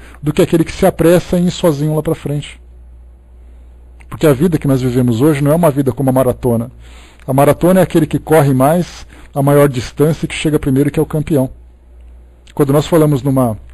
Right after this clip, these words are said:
num mundo onde a fraternidade é o pensamento mais forte, é o sentimento mais forte, não é aquele que chega sozinho, mas é aquele que chega, ainda que tarde, acompanhado do máximo de pessoas que conseguirem,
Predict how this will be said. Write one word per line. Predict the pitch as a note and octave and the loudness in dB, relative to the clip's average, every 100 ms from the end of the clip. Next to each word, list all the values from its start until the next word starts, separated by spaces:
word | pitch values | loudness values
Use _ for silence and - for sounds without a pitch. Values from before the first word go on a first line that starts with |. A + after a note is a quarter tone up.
| - - - - - | -20 -20 -20 -10 -2
num | D#3 | 0
mundo | C#3 D#3+ F3 B2+ A2 - - - | 2 2 0 0 -6 -12 -20 -10
onde | - C3+ | -2 0
a | C#3+ | 0
fraternidade | C#3+ C#3 D3 C3 A#2+ C#3+ E3 A#2 A2+ - - - - - - - | 0 0 0 0 2 2 2 0 -10 -16 -20 -20 -20 -20 -14 -4
é | |
o | C3 | -2
pensamento | D3 C3+ C#3 B2+ D3 C3+ | -2 -4 -2 -2 -2 -2
mais | B2 | -4
forte, | - - D#3+ - | -4 0 0 0
é | |
o | |
sentimento | A#2+ C3 - B2 B2 | -6 -6 -6 -6 -4
mais | B2 A#2+ | -6 -8
forte, | - D#3+ F3+ - - - - - - | -4 -2 -2 -4 -18 -20 -20 -20 -4
não | E3+ | 2
é | G3 | 2
aquele | F#3+ F#3 | 2 0
que | - | -2
chega | - F3+ | -2 -2
sozinho, | - D#3+ B2+ E3+ C#3+ - - - - - | 0 0 0 -2 -4 -8 -20 -20 -20 -8
mas | B2+ B2+ | -2 0
é | |
aquele | D#3 - E3 | 0 0 0
que | F3 | 0
chega, | - - D3+ C3+ C#3 D3 | -4 0 0 2 0 0
ainda | D3+ G#3+ F#3+ | 2 2 0
que | D3 | -2
tarde, | - F3+ E3+ A#2 A2+ - - | 0 0 0 -4 -10 -16 -10
acompanhado | - C#3 E3 D#3 C#3+ D3+ D3+ | -6 -2 0 0 2 2 2
do | C#3+ | 0
máximo | C#3 D#3+ F#3+ G3+ | 0 2 2 0
de | F#3 | -2
pessoas | F3+ E3 - D3 | -2 -4 -4 -6
que | - | -6
conseguirem, | D3 C#3+ - C3 C3+ C#3+ | -6 -8 -8 -6 -6 -8